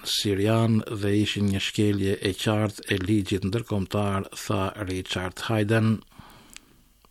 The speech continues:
Një politik amerikane që gjithmonë supozon se forcat antiterroriste irakiane lëshuan raketat,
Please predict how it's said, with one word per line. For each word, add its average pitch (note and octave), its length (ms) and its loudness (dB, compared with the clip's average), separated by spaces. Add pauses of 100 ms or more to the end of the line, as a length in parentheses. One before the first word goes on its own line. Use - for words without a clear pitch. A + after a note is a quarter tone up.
(2500)
Një A#2 240 4
politik A2 640 2
amerikane G#2+ 800 4 (100)
që F#2+ 160 2
gjithmonë G#2+ 680 2
supozon G#2 680 2
se G2 240 0
forcat G2+ 640 0
antiterroriste G2+ 1040 0
irakiane G2+ 800 0 (100)
lëshuan G2+ 680 0
raketat, A2 600 0